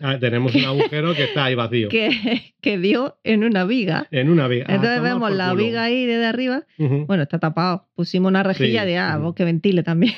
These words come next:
Speaker 1: Ya, claro, ya, sí,
Speaker 2: <laughs>
Speaker 1: ventilación.
Speaker 2: Ventilación extra.
Speaker 1: Ujú.
Speaker 2: Pero claro, tuvimos luego que hacer otro agujero al lado, ahí ya sí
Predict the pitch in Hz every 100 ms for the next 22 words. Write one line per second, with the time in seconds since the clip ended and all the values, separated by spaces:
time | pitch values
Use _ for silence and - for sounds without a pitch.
0 | 143 143 151 147 147 185 127 135 - 156
1 | 135 110 202 190 143 202 202 220 202 160
2 | - - 165 - - 117 127 - _ _
3 | 185 185 185 170 170 190 190 180 190 196
4 | 190 185 175 - 175 175 175 196 180 180
5 | 185 190 185 170 165 170